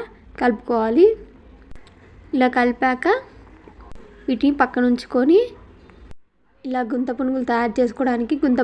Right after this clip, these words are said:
పునుగుల పెన్నం పెట్టుకొని వేడయ్యాక కొద్దిగా ఆయిల్ వేసుకొని ఇలా మనం కలిపి పెట్టుకున్న పిండిని మొత్తం ఇలా కొద్ది కొద్దిగా వేసుకుంటే సరిపోతుంది.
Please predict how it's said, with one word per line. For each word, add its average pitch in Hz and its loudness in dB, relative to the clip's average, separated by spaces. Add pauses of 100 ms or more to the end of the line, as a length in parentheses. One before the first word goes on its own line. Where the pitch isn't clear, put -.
పునుగుల 247 0
పెన్నం 233 -2
పెట్టుకొని 247 -2 (120)
వేడయ్యాక 240 2 (180)
కొద్దిగా 240 2
ఆయిల్ 226 2
వేసుకొని 233 2 (600)
ఇలా 254 4
మనం 240 2 (140)
కలిపి 233 2
పెట్టుకున్న 233 0 (680)
పిండిని 240 4
మొత్తం 220 -2 (460)
ఇలా 254 2 (140)
కొద్ది 240 2
కొద్దిగా 226 2
వేసుకుంటే 220 -2 (680)
సరిపోతుంది. 226 -2